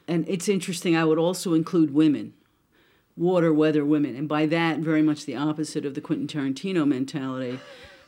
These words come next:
which is more like, um, the, the extraordinary resource that women are here in their independence, which I think, frankly, a lot of it comes through the weather.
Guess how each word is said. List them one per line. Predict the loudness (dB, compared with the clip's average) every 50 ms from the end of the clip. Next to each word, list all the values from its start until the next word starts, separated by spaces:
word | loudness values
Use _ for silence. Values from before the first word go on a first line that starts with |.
| _ 0
which | 4 4 4 4 2 0
is | -2 0 2
more | 4 4 6 6 6
like, | 4 4 2 2 0 -2 -4 -6 -8 -12 -8 -4
um, | -2 0 0 0 0 0 -2 -2 -4 -6 -14 _ _ _ _ _ _ _ _ _ _ _ _ _ _ _ _ _ _ _ _ -14
the, | -10 -8 -6 -6 -6 -4 -4 -4
the | 0 2 4 4 4 4 4 0
extraordinary | -4 -8 -8 -4 0 2 2 2 2 2 2 2 2 0 -2 -2
resource | -2 -2 -2 -2 -4 -6 -6 -4 -4 -6 -8 -8
that | -8 -8 -6 -4
women | -2 -2 0 0 -2
are | -2 -2 -2 -2 -2
here | -4 -6 -6 -6 -4 -4 -4 -6
in | -8 -6 -4 -4
their | -4 -4 -6 -10
independence, | -8 -4 -4 -4 -4 -4 -6 -8 -6 -4 -4 -4 -4 -6 -8 -10 -14 -16 -18 -12 _
which | -6 -6 -4 -2
I | -2 -2 -2
think, | -2 -4 -6 -6 -6 -10
frankly, | -8 -6 -6 -4 -4 -4 -2 -2
a | 0
lot | 0 0 -2 -4
of | -4 -6
it | -8
comes | -8 -8 -6 -6 -6 -6 -6
through | -6 -6 -6 -4 -6 -8 -10 -12 -14
the | -14 -12 -10
weather. | -8 -10 -10 -10 -14 -16